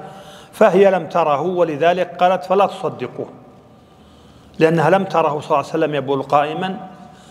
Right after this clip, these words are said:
في البيت، فقالت هذا القول رضي الله عنها وأرضاها. فليس هناك تعارض بين ال-، ال-، الحديثين.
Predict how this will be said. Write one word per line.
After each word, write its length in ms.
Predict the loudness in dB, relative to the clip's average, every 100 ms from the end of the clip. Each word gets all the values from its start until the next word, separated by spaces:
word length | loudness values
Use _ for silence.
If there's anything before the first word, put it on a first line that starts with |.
| -20
في 120 | -6 -4
البيت، 440 | 2 2 2 -2
فقالت 480 | -2 0 2 0 -2
هذا 160 | -8 -8
القول 340 | -2 -2 0
رضي 180 | -2 -2
الله 300 | 0 0 -2
عنها 260 | -6 -6
وأرضاها. 520 | -6 -6 -4 -6 -6 -12 -16 -20 -20 -20 -20 -20 -20 -20 -20 -20 -18 -18 -18 -18
فليس 480 | 0 0 4 2 2
هناك 380 | -2 0 -2 -2 -2 0 -2 -6 -4
تعارض 460 | 0 2 0 -4 -6
بين 220 | -6 -6
ال-، 560 | -6 -8 -8 -8 -6
ال-، 240 | -4 -4 -6
الحديثين. 600 | -8 -6 -6 -4 -6 -6